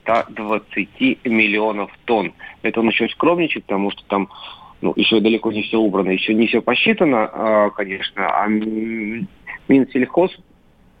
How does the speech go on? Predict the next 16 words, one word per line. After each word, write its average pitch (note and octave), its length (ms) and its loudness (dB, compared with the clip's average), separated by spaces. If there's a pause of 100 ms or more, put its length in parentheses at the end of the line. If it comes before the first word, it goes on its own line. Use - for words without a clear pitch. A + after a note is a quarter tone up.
(400)
прогнозирует B2+ 880 2
вообще C3+ 460 0
сто G#2 140 -8
двадцать G2 240 -2
шесть - 160 -10
миллионов A2 380 0
тонн. F#3+ 200 2
Для, A#2+ 280 4
понимаешь, B2 420 0
для A2+ 120 0
многих A#2 300 0
это G#2+ 180 0
абстрактные A#2+ 760 0
цифры. F3+ 560 0 (380)
Вот, C3 380 0
э, B2 240 2